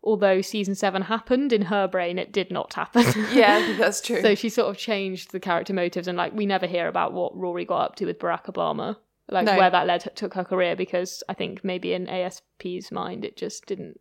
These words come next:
Speaker 1: really happen. <laughs>
Speaker 2: Yeah, I, so I read a really interesting piece from twenty fourteen, which we'll link to in the notes, which by Rishi K Hirway, who does the really excellent Song Exploder podcast, and he
Speaker 1: Mm.
Speaker 2: posited back in twenty fourteen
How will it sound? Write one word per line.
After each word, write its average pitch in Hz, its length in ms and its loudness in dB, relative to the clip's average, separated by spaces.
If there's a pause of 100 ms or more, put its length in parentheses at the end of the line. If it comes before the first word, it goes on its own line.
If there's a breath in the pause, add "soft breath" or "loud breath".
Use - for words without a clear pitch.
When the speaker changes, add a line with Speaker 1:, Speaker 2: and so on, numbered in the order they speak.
Speaker 1:
really 190 400 -8
happen. 214 540 -4
<laughs> - 640 -4
Speaker 2:
Yeah, 294 260 2
I, 262 180 2
so - 140 -4
I 277 80 2
read 294 300 -2
a 233 100 -2
really 233 380 -4
interesting 196 880 -6 (300)
piece 214 280 -8
from 185 180 -10
twenty 175 280 -10
fourteen, 180 400 -8
which 165 180 -10
we'll 175 140 -8
link 180 240 -10
to - 120 -14 (160)
in 175 140 -10
the 175 80 -10
notes, - 380 -8 (420 loud breath)
which - 420 -2 (240)
by 190 280 0
Rishi 196 260 -6
K 185 260 -8
Hirway, 180 360 -8
who 180 240 -10
does 185 220 -8
the 185 100 -6
really 180 340 -6
excellent 180 340 -10
Song 185 220 -6
Exploder 170 460 -12
podcast, - 600 -12
and 190 140 -6
he 220 280 2
Speaker 1:
Mm. 190 40 -6
Speaker 2:
posited 185 340 -8
back 180 200 -8
in 185 80 -8
twenty 180 260 -12
fourteen 180 460 -12